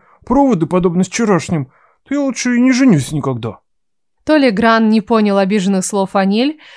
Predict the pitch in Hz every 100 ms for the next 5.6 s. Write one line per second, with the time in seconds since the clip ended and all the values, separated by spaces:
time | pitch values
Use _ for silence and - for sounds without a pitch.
0 | - 320 339 269 277 240 220 202 220 226
1 | 214 220 208 202 196 185 190 220 277 196
2 | - _ - 196 214 277 269 196 214 214
3 | 202 233 226 165 - 165 156 - 190 226
4 | 320 269 240 - - 196 196 190 - 180
5 | 185 240 247 190 156 -